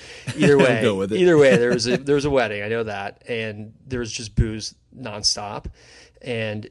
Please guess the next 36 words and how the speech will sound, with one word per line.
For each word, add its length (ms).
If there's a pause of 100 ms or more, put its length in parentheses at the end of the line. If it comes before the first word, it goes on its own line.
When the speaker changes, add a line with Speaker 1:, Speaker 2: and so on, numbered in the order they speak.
(160)
Speaker 1:
it 80
actually 220
took 160
place 200
in 60
September. 600 (120)
And, 500 (300)
um, 460 (360)
it's 160
funny, 240
people, 520 (140)
they, 320 (400)
<laughs> 260 (320)
people 280
here 220
call 340
it 120
Oktoberfest. 800 (880)
And, 420
um, 340 (580)
it, 220
it's 160
funny, 180
it's 140
not 120
even 460
in 100
October. 480
You 80
know, 60
it 80
starts 300
really 280
in, 240 (140)
in, 300 (380)
um, 520